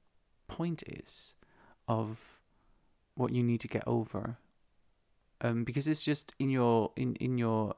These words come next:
um, routine of doing it. I don't know if that, that made any sense or does it have anything to do with it, but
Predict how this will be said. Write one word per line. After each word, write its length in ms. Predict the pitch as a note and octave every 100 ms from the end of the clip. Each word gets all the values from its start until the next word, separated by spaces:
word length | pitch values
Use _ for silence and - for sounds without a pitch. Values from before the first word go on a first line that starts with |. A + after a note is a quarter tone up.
| _
um, 480 | - A2+ A2+ A#2+ B2+
routine 760 | A#2 A#2+ A2+ - D#3 C#3 - A#2+ - _ _ _ _ _
of 180 | B2 A#2
doing 320 | B2+ B2+ G#2+
it. 200 | E2 - - _ _ _ _ _ _ _ _ _ - -
I 40 |
don't 140 | C#3+ E3+
know 120 | D3+
if 60 |
that, 140 | C3+ -
that 300 | C3 C3+ -
made 240 | C3+ B2+ - _ _ - _ _ _ _ _ B2+
any 160 | B2
sense 340 | A#2+ B2+ A#2 A2+
or 220 | A2+ A2 _ -
does 180 | A#2
it 60 | -
have 80 | B2+
anything 360 | A#2 A2+ -
to 120 | - A2+
do 140 | A#2
with 140 | A2
it, 140 | A2 A#2
but 260 | B2 A#2